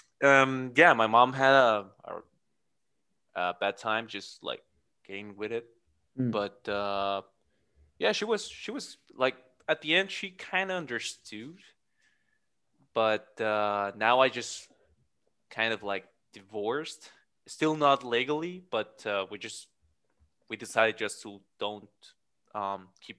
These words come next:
Speaker 1: with the relationship. And my mom is, she's having a,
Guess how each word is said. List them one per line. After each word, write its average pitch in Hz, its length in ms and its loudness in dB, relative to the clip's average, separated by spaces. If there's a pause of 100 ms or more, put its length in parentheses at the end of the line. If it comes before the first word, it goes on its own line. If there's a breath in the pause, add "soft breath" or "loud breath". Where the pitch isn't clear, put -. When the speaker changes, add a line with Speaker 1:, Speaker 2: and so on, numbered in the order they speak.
(100)
Speaker 1:
with 107 120 -10
the 101 120 -6
relationship. 101 680 -8
And 110 80 -6
my 101 60 -10
mom 107 300 2
is, 95 240 -10 (720 soft breath)
she's - 320 -6
having 165 320 0
a, 107 260 0